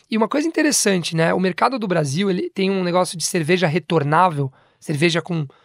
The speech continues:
vidro retornável, que é muito boa pro meio ambiente. O Zé, ele ajuda a gente na principal barreira, que é entre-, devolver a cerveja pro bar, devolver a cerveja pro supermercado. No Zé, você consegue comprar,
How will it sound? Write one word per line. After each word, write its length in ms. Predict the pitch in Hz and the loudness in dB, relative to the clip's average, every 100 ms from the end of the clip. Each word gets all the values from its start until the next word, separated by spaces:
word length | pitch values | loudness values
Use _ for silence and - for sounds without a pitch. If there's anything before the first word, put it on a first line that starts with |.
| _ | _
vidro 360 | 139 143 196 180 | -4 0 2 4
retornável, 640 | 175 175 151 170 185 156 | 2 0 2 4 4 0
que 100 | 143 | -2
é 40 | 170 | 0
muito 200 | 196 185 | 2 4
boa 220 | 185 185 | 4 4
pro 160 | 165 | 2
meio 160 | 165 160 | 4 4
ambiente. 480 | 151 156 202 175 - _ _ _ _ - | 2 2 0 -2 -8 _ _ _ _ -4
O 160 | 254 | -2
Zé, 360 | 175 139 202 202 | 0 2 2 2
ele 180 | 185 190 | 0 0
ajuda 560 | 185 151 131 240 - | 0 -2 -4 0 0
a 60 | 170 | 2
gente 460 | 147 190 175 - - _ _ _ | 0 -2 -4 -8 -12 _ _ _
na 180 | 180 190 | 0 0
principal 400 | 175 240 - 240 | 0 -6 0 4
barreira, 400 | 226 240 233 185 | 4 6 4 4
que 160 | - 196 | 2 2
é 180 | 208 - _ _ | 2 0 _ _
entre-, 320 | - 208 226 196 | -8 -2 0 4
devolver 600 | 190 180 208 160 214 233 | 2 4 2 6 6 6
a 60 | |
cerveja 440 | - 196 190 190 196 | 2 0 2 2 2
pro 160 | 190 | 2
bar, 280 | 165 151 131 _ _ _ 156 | 4 4 0 _ _ _ 0
devolver 440 | 180 196 165 190 | 4 4 6 4
a 60 | 202 | 2
cerveja 240 | 196 185 | 0 -2
pro 60 | - | -2
supermercado. 440 | 196 190 165 170 | -2 2 0 0
No 120 | 175 | -2
Zé, 220 | 190 180 208 | 2 2 2
você 160 | - | -2
consegue 340 | - 202 175 - | -8 -4 -4 0
comprar, 460 | 208 196 202 269 | 0 4 4 2